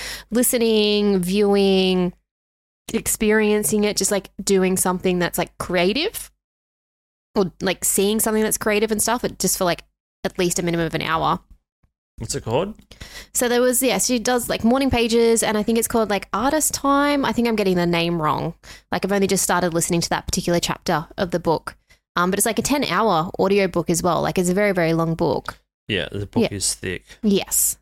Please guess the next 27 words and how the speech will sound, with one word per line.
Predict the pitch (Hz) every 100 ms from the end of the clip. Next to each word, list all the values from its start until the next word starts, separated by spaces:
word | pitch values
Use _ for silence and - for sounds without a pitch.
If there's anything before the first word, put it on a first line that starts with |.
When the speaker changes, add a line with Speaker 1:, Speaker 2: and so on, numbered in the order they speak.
| -
Speaker 1:
Yeah, | 165 123
but | 226
it's | 254
just | 349
really | 330 262
interesting. | 240 254 202
Like, | 180 175 - - - -
a | 214
lot | 214 240
of |
people | 240 226 220
use | 196 208
it, | 202
whether | 180 196 196 190
you're | 196 185 190 180 175 175
a | 180
writer, | 175 180 180 185 185 180 180 -
a | 170
painter, | - 202 202 202 214
um, | 190 185 180 180 180 - 185
I | 165 151 147 147 - _ _
don't | 214
know, | 160 175
Speaker 2:
Artist | - 226 202
Speaker 1:
singer. | 196 190 196
Speaker 2:
date. | - - -
Speaker 1:
Yeah. | 208 110